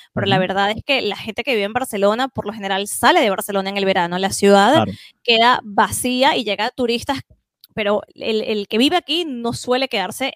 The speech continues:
Speaker 1: en el verano aquí. Entonces, yo creo que esa era la razón por la cual de verdad la gente no solicitó la entrada. No creo que tenga
Speaker 2: Ujú.
Speaker 1: que ver ni con Messi, ni con Laporta, ni con el rendimiento del club,
Speaker 2: Ujú.
Speaker 1: ni con la temporada. Simplemente la gente estaba de viaje.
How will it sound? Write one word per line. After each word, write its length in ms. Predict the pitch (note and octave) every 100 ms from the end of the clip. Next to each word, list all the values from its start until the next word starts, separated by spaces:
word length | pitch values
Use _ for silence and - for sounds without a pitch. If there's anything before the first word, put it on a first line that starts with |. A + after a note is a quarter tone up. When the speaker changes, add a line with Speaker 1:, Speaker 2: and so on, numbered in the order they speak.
| -
Speaker 1:
en 220 | F#3+ F#3
el 140 | F3+ F3+
verano 320 | F#3+ D4 G#3
aquí. 280 | E3+ F3+ - - - -
Entonces, 680 | - A3+ A3 A3+ A3 A#3+ G#3+
yo 100 | G3+
creo 120 | G#3+ A3
que 60 |
esa 140 | B3 B3+
era 60 | B3
la 160 | G#3+
razón 600 | G3 F#3 E3+ - A#3 C4 G4 F4+
por 180 | A#3+ A#3
la 120 | G#3
cual 280 | - F#3+ F#3
de 100 | A#3
verdad 520 | A#3+ F#3 G3 G#3+ C4+
la 120 | A3
gente 280 | G3 A3 G#3
no 140 | A3 A3+
solicitó 420 | C4 C4+ - F#3
la 80 | F#3
entrada. 460 | F#3 A3+ F#3+ E3+ -
No 220 | G#3 G#3
creo 160 | G#3+
que 80 | -
tenga 140 | A3+ G#3+
Speaker 2:
Ujú. 80 |
Speaker 1:
que 80 | G#3
ver 240 | G3+ A3+ -
ni 120 | B3
con 160 | B3+ A#3+
Messi, 320 | G#3 F#3+ G#3
ni 100 | G#3+
con 140 | A3+
Laporta, 500 | A#3 A3+ G#3 - G3+ G#3
ni 120 | A#3
con 160 | A#3+ A3+
el 100 | G3
rendimiento 440 | G3+ G3 G3+ A#3+
del 140 | A3
club, 280 | G#3+ A#3 B3
Speaker 2:
Ujú. 40 | -
Speaker 1:
ni 240 | A#3 B3
con 160 | - B3
la 80 | A3
temporada. 480 | G#3 G3+ D4+ D4 A3+
Simplemente 560 | G#3+ G#3 C4 C4+ F#4+ - _ _ _
la 100 | -
gente 280 | - E4+ F4
estaba 320 | - D4 D4+
de 100 | C4
viaje. 460 | A3 B3+ A3 G3